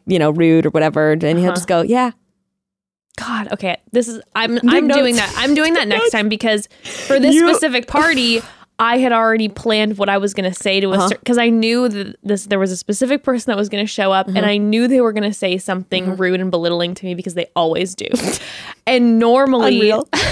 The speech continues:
Speaker 2: it's crazy.
Speaker 1: Unreal.
Speaker 2: And normally, again, my defense mechanism is, like, I'll shit on myself harder so that you,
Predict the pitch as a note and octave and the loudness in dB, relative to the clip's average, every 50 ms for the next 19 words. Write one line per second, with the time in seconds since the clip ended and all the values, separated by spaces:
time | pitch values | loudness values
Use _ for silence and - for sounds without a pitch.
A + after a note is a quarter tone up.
0 | - - - C4+ - - - - B3 G#3 G3 F#3+ E4+ C#4 B3 A3+ G#3 G3+ G#3 - | -4 -2 -4 -4 -6 -6 -6 -4 -2 0 0 2 0 2 2 2 2 2 0 0
1 | - E4+ - B3+ C4 C4 C4 B3+ C4 C4 C#4+ E4 F#4 F4+ F4 E4 C#4 A#3+ A3+ A3 | -4 -4 -2 0 0 2 2 2 4 4 4 4 2 2 2 2 2 2 2 2
2 | G#3+ G#3 F#3+ - - _ _ _ - A#3 G#3+ G#3 A3 G#3 G3+ G3 G3+ G3+ G3+ F#3+ | 2 0 0 -2 -6 _ _ _ -2 0 0 2 0 0 2 2 2 0 0 0
3 | F#3+ F#3+ G3+ - - G3+ G3+ G#3+ - - G#3 G3 G3 - F#3+ F#3 F3+ F3+ F3+ F#3 | 0 -2 -4 -4 -2 -2 -2 -2 -4 -4 -6 -6 -4 -6 -6 -6 -4 -4 -4 -4
4 | F3+ F3+ - - - G3+ F#3+ - G3 F#3 F3+ F3 - - _ _ _ _ _ - | -4 -4 -6 -4 -4 -4 -2 0 0 0 0 -2 -4 -10 _ _ _ _ _ -2
5 | A3+ B3+ C#4+ D4+ - - D4 A#3+ A#3 A3 G#3+ G#3+ G3 G3+ G#3 G#3 - - G#3 F#3+ | 0 0 2 0 0 0 0 0 0 0 0 0 -2 -2 -4 -4 -6 -4 -2 0
6 | F#3 F3+ F3+ F#3 - - - _ _ _ _ - - _ _ _ _ _ - - | 0 0 -2 -4 -8 -16 -20 _ _ _ _ -20 -20 _ _ _ _ _ -16 -10
7 | - - D#4+ D#4+ E4 D#4 C4 G#3 F3 E3+ E3 E3 G#2+ - - _ _ _ _ - | -2 0 2 2 4 4 2 2 2 0 -2 -2 -6 -10 -12 _ _ _ _ -6
8 | - A#3+ A#3+ D#3 G#3+ A3+ A#3 A3 | -4 -2 -2 0 2 0 0 0